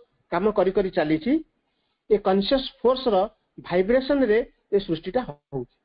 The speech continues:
ଏଇ କଥା ପ୍ରଭୁ ଶ୍ରୀ ଅରବିନ୍ଦ ଆମକୁ ଉପସ୍ଥାପନ କରୁଛନ୍ତି। ତେଣୁ ସେ କହୁଛନ୍ତି ହିଜ ଏକ୍ସଟେନସନ, ହିଜ ହେଇଛି କ୍ୟାପିଟାଲ ଏଚ ଲେଖା ହେଇଛି, ହିଜ ଏକ୍ସଟେନସନ, ହିଜ,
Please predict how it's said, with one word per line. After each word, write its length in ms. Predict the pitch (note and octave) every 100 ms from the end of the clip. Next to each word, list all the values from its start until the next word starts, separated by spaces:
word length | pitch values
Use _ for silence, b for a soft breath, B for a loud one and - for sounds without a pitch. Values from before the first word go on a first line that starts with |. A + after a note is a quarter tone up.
| _ _ _ _ _ _
ଏଇ 120 | B3+
କଥା 200 | C4 C4
ପ୍ରଭୁ 240 | B3+ F#3+ E3+
ଶ୍ରୀ 160 | - D#3
ଅରବିନ୍ଦ 260 | D3+ E3+ D4 D#3
ଆମକୁ 260 | D3+ D3 D#4+ - _ -
ଉପସ୍ଥାପନ 480 | D3+ D3 C#3+ C#3+ G3
କରୁଛନ୍ତି। 480 | - A#2+ - A#2+ B2+ _ _ _ _ _ _
ତେଣୁ 120 | C4+ D4
ସେ 140 | D4+
କହୁଛନ୍ତି 500 | C#4 B3 C4+ B3 G#3 C#4+ - _ _ _ _ _ _ _ _
ହିଜ 240 | A#3 D4 D4 C#4
ଏକ୍ସଟେନସନ, 640 | G3 - B3 A3 - C3+ A#2+ - B3
ହିଜ 120 | C4+
ହେଇଛି 180 | C#4+ E4
କ୍ୟାପିଟାଲ 540 | - G3+ A3+ A#3 A3+ G#3+ -
ଏଚ 160 | G#3 G3+
ଲେଖା 240 | F3+ F3
ହେଇଛି, 260 | D#3+ D#3 A3 F4+ _ _ _
ହିଜ 160 | A#3+ A#3+ B3
ଏକ୍ସଟେନସନ, 600 | - - - B3 B3 B3+ D4+ D#4 _ _ _ _ _ _ _ _ _ -
ହିଜ, 240 | B3 C4